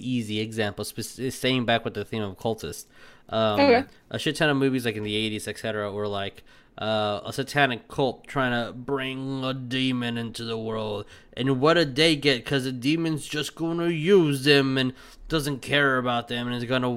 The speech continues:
Speaker 1: destroy the world. Um, you know, so
Speaker 2: Yes.
Speaker 1: with all that, why would anybody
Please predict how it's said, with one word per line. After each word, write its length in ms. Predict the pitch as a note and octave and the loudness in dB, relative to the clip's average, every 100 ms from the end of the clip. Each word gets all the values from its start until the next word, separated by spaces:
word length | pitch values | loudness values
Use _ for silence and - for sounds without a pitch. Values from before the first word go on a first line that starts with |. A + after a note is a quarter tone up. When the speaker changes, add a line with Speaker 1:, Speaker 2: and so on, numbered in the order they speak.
| A#2 | 0
Speaker 1:
destroy 800 | C#3 C3 - - C#3+ D#3 D3 C#3 | 0 0 -8 -2 2 4 6 6
the 180 | C#3 C3+ | 4 2
world. 640 | B2+ C3 B2+ A#2 A2+ G2 - - - - - | 2 2 2 0 -2 -6 -16 -18 -18 -10 0
Um, 440 | A#2+ B2 A2+ - | 4 4 2 0
you 100 | E3+ | -4
know, 200 | D3 F#2 - | -2 -2 -6
so 280 | - D#3 C#3 | -2 2 4
Speaker 2:
Yes. 280 | - - - - _ - | 4 0 -12 -20 _ -12
Speaker 1:
with 320 | C3 G3+ A3 | 2 2 2
all 220 | D#3+ E3 | 0 2
that, 440 | C3 A2+ - - - - - - - - - - _ _ _ - - - - G#2 | 2 0 -2 -12 -20 -20 -20 -20 -20 -20 -20 -20 _ _ _ -20 -20 -20 -14 -2
why 560 | B2+ D3 A2+ G2+ C3 - - - - - _ _ | 2 2 2 -2 -6 -10 -20 -20 -20 -20 _ _
would 640 | G#2+ A#2 C3 A#2+ A#2+ B2 - | -8 -2 0 2 0 -4 -8
anybody 800 | A#2+ C3 B2+ A2 G#2+ G#2 A2+ | -6 -4 -4 -4 -6 -4 -6